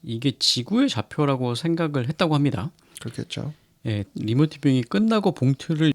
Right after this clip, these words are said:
Speaker 1: 열어보고 나서야 백만 년 전 화성이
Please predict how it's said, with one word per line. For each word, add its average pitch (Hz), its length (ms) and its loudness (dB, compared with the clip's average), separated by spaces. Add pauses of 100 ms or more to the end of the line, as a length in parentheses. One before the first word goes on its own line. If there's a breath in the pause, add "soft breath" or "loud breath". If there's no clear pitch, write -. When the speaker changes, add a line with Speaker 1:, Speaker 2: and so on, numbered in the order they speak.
(100)
Speaker 1:
열어보고 135 440 4
나서야 107 540 0 (600)
백만 151 500 2
년 139 260 2
전 233 260 2
화성이 170 580 0